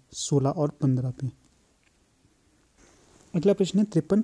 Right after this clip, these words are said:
मनुष्य के मन में स्थायी रूप से रहने वाले और उत्तेजना पाकर जागने वाले भाव को क्या कहा जाता है?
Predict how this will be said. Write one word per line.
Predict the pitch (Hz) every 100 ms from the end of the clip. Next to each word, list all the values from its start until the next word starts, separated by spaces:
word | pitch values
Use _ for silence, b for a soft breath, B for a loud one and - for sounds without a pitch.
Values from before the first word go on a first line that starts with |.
| - _ _ -
मनुष्य | 156 165 - 214
के | 202
मन | 180 170
में | 175
स्थायी | 170 - - 170
रूप | 156 165
से | - 151
रहने | 147 151 156
वाले | 139 139 190
और | 190 156 -
उत्तेजना | - - 165 147 165 214 - b b b -
पाकर | 156 - 165
जागने | 147 139 131 160
वाले | 147 165
भाव | 139 131
को | 143 156 - _ -
क्या | 180 170
कहा | 170 180
जाता | 170 160 165
है? | 196